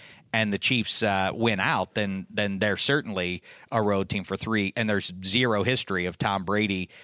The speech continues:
and the Patriots, uh, running the ta-, winning three games to get to the Super Bowl.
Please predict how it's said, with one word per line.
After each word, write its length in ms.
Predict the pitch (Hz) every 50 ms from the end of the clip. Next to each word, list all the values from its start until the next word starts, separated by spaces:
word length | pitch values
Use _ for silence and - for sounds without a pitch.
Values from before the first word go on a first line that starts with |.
| - - -
and 160 | 110 104 101
the 60 | 92
Patriots, 600 | - 107 107 107 - 92 90 87 - - - -
uh, 280 | 95 90 87 87 87 73
running 360 | - 107 107 107 101 98 92
the 80 | 90 87
ta-, 180 | - 113 101 -
winning 320 | 110 113 110 104 101 92
three 240 | - - 104 101 95
games 300 | 90 101 101 101 95 -
to 100 | - 98
get 160 | 92 95 92 -
to 60 | 92
the 100 | 80 90
Super 300 | - - 120 110 - 90
Bowl. 200 | 80 78 69 -